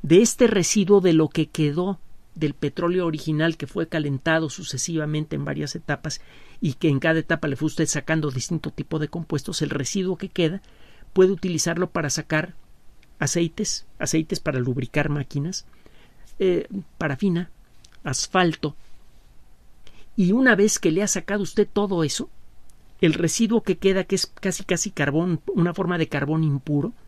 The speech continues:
que se llama coque, lo separa usted porque el coque, aunque es muy contaminante, genera mucho dióxido de carbono, genera también mucho calor.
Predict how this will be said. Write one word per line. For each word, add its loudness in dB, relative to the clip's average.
que -6
se -2
llama 0
coque, 2
lo 4
separa 0
usted 0
porque 2
el 4
coque, 2
aunque 0
es 2
muy 2
contaminante, 0
genera -4
mucho -2
dióxido -2
de -2
carbono, -2
genera 2
también 2
mucho -2
calor. 0